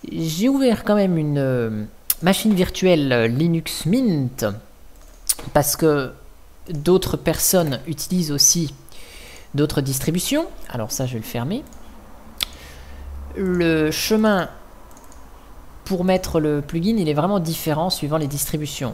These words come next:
Vous avez vu, là, moi, c'était dans User Lib soixante-quatre N S Browser Plugins. Chez Linux, euh, Mint, c'est dans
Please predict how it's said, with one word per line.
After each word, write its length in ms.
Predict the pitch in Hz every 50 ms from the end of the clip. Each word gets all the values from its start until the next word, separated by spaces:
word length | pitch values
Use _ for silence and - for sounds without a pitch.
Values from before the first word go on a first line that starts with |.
| - 123
Vous 160 | 117 120 127
avez 160 | 127 131 135
vu, 320 | 135 143 160 180 196 214
là, 280 | 208 156 147 165 175 175
moi, 180 | 156 151 165 170
c'était 360 | - - 131 - - 170 175
dans 280 | 156 160 151 - - - - -
User 360 | 208 180 160 156 175 185 190 185
Lib 140 | 170 175 170
soixante-quatre 560 | - - 165 - 160 156 143 - 196 196 -
N 100 | 160 151
S 200 | 160 156 - -
Browser 460 | 160 151 151 156 156 160 156 180 208 202 -
Plugins. 480 | - 202 202 175 185 185 160 143 131 135 - - - - - - - - - - - - - - - -
Chez 440 | - - - - - 240 240 220 -
Linux, 680 | - 156 160 165 180 180 185 180 180 - - - -
euh, 480 | 170 156 147 147 143 139 135 135 131 131
Mint, 480 | 147 185 240 294 311 277 220 - - 151 139 131 131 135 - - - - - - - - - - - - - - - - - - - - - - - - - - - - - - - - - - - - -
c'est 300 | - - - - 190 185
dans 260 | 175 170 175 160 151